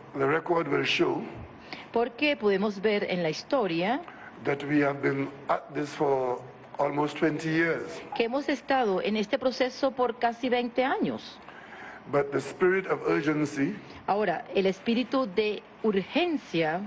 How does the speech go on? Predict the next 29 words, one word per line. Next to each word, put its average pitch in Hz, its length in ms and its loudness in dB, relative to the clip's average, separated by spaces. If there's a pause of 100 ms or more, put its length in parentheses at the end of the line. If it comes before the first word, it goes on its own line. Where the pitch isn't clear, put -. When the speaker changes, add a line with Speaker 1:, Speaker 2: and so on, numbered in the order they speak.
(500)
Speaker 1:
which 156 440 0 (300)
accompanied 156 640 2
our 131 220 2
conversation 151 800 0
between 139 560 0 (140)
President 135 420 0
Maduro 139 500 2
and 131 100 0
myself 127 460 0 (320)
Speaker 2:
que 208 120 2
ha 190 80 4
acompañado 220 880 2
a 208 120 2
las 196 160 -2
conversaciones 202 600 0
sostenidas 214 760 2
entre 202 400 2
mi 196 120 0
persona 226 520 2
y 220 80 4
el 196 100 -6
presidente 190 560 0
Maduro, 220 580 2 (200)
Speaker 1:
when 135 200 0
we 135 120 2
first, 160 480 -2
when 139 120 2
we 143 100 0
first 170 340 2